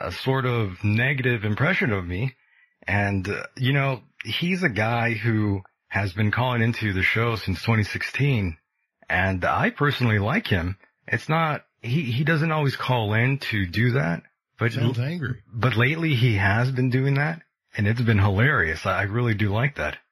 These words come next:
Speaker 2: Well, he sounds like an angry person, but he sounds jovial.
Speaker 1: Well, I think he was a, I think he's a troll.
Speaker 2: Oh, no.
Speaker 1: I like him, though. It's not, he doesn't always do that, though. Sometimes
Speaker 2: Really?
Speaker 1: he'll, yeah, sometimes he'll actually give a good call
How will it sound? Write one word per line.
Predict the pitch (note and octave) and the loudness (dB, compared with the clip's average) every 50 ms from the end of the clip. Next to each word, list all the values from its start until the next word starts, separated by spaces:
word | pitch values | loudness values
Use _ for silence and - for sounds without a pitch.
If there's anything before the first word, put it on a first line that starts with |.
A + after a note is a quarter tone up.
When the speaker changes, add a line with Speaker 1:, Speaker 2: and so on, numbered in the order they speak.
| _ _ _ _ _ _ _ _ _ | _ _ _ _ _ _ _ _ _
Speaker 2:
Well, | G2 A2 B2 | -4 -2 -2
he | B2 | -2
sounds | - - D3+ C#3 C3 B2+ G#2+ | -4 -4 -4 -4 -4 -2 -2
like | B2 A#2 - | -2 -2 -2
an | - F#2+ | -2 -2
angry | G2+ G#2+ A2+ A2+ F#2+ F#2+ F2+ | -2 0 0 0 0 -2 -2
person, | F2 - G2+ F#2 G2 F#2+ - - - G#2+ D#2 | 0 0 0 0 0 -2 -4 -8 -8 -4 -4
but | D#2+ F#2 | 0 0
he | G2+ G#2+ | 0 0
sounds | G#2+ A#2 B2+ A#2+ A#2 A2+ G#2 | 0 0 -2 0 0 -2 -2
jovial. | F#2+ F#2 G#2 A2+ C3+ C3 G2 E2 C#2+ B1+ C2+ - - _ - | -2 -2 -2 -2 -2 -4 -4 -4 -4 -4 -8 -14 -18 _ -2
Speaker 1:
Well, | D3+ D3 C#3+ | 0 2 2
I | C#3 C3 | 2 2
think | - F3+ F3+ - | 2 0 0 0
he | - D#3 D3 B2+ | 0 2 2 4
was | G#2+ G2 F2 | 2 2 0
a, | F2+ E2 - - | 0 -2 -2 0
I | - A2+ | 0 0
think | - G3 D#3+ | 2 2 2
he's | A#2 A#2 F2 | 2 2 0
a | F2+ | 2
troll. | - - - - G#3 G3 A2+ D#2 D2 C#2+ - _ _ _ _ _ _ _ _ G2 | 0 0 0 0 0 -2 -2 -2 -4 -6 -10 _ _ _ _ _ _ _ _ 0
Speaker 2:
Oh, | G2+ G#2 G2+ F#2 | 0 2 2 0
no. | F2 E2 F2 F2+ F#2 F#2 F2+ E2 D2+ D2 - - | 2 2 2 2 2 2 0 -2 -4 -6 -2 0
Speaker 1:
I | - C3 | 2 2
like | C3 D#3 E3+ A3 - - | 2 2 0 0 2 2
him, | E3 C#3+ A2 G2 | 2 2 2 2
though. | E2 D#2+ D2+ C#2+ C2+ - _ _ _ _ _ _ _ - | 0 -2 -4 -6 -8 -10 _ _ _ _ _ _ _ -8
It's | - G2+ C3+ C3+ - | -6 -6 -6 -4 -2
not, | E3 F#3 G3 G3+ F#3 C#3+ - _ | 0 0 2 0 -2 -4 -6 _
he | - A#2 A2+ F3+ G3 | -8 -4 -2 -2 0
doesn't | E3+ F#3+ E3 F3 F#3 E3 | 0 0 0 0 0 0
always | E3 F3 E3 C#3 A2 F#2+ | 0 2 2 2 2 0
do | - - G3+ G#3+ F#3+ | 0 -4 -4 -2 0
that, | B2 F2 D#2 - - | 0 0 -2 -2 -6
though. | - - D2+ D2 D2 D2+ D2+ - _ _ _ _ _ | -8 -6 -6 -6 -8 -10 -12 -16 _ _ _ _ _
Sometimes | - - - D3 D#3+ - F3 E3+ D#3 A#2+ | -14 -8 -6 -6 -2 0 0 0 2 2
Speaker 2:
Really? | F#2 D3 C#3+ C3+ B2 F#2+ - - | 2 4 4 4 2 0 -2 -4
Speaker 1:
he'll, | - C3+ | -2 0
yeah, | E3+ C#3+ | 0 0
sometimes | G#2 - C3+ C#3 C3+ D3+ D#3 C#3 B2 | 0 0 -2 -2 0 0 0 0 2
he'll | C3+ C#3 C3+ | 0 0 2
actually | C3 C3 - C3 A2 G#2+ G#2 | 0 0 0 0 0 0 0
give | F#2+ G#2 B2 A#2+ | 0 0 0 0
a | A2 A2+ | 0 0
good | G#2+ G#2+ G2+ - | 0 0 -2 -2
call | - - A2+ A2+ A#2 B2 B2+ B2+ C3+ C3 | -4 -4 -2 -2 0 0 0 0 -2 -4